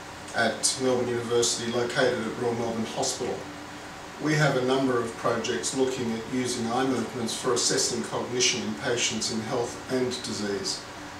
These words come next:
and trying to understand the correlation between movement and disease. In particular, we're working in conjunction with the Multiple Sclerosis Unit and looking at how we assess patients with multiple sclerosis,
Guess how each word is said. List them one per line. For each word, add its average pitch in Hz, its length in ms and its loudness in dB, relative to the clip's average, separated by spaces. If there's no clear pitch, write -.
and 117 100 -2
trying 135 360 4
to 123 120 0
understand 113 480 0
the 107 60 -6
correlation 120 800 2
between 113 520 0
movement 127 600 6
and 123 120 -2
disease. - 560 -2
In 131 140 2
particular, 175 520 4
we're 127 280 10
working 127 380 4
in 123 100 0
conjunction 123 680 2
with 113 200 -4
the 117 60 -6
Multiple 117 360 -2
Sclerosis 127 720 4
Unit 101 320 -4
and 131 180 2
looking 139 320 0
at 120 100 4
how 131 280 2
we 123 140 4
assess - 500 2
patients 131 420 4
with 120 160 0
multiple 117 420 -2
sclerosis, - 840 -2